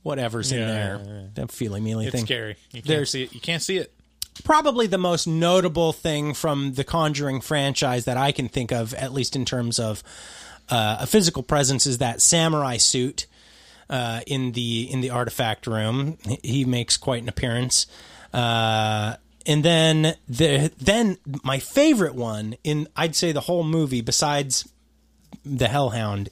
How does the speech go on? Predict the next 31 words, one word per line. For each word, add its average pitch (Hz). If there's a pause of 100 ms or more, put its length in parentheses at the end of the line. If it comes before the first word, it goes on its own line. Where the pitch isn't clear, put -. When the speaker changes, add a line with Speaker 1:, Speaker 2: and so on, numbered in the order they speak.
Speaker 1:
is 110
the 120
future 247
telling 175
T 127
V. 110
Speaker 2:
Yeah, - (160)
<laughs> -
a 143
T 151
V 135
that 131
has, 123 (460)
is 151
also 180
a 135
camera 117
that 110 (120)
shows 110
the 110
future -
somehow. 156
Speaker 1:
Right. 165
So 170
Dan- 156
Speaker 2:
Yeah, -
that 180
was, 139
that 165
was, 147
uh, 123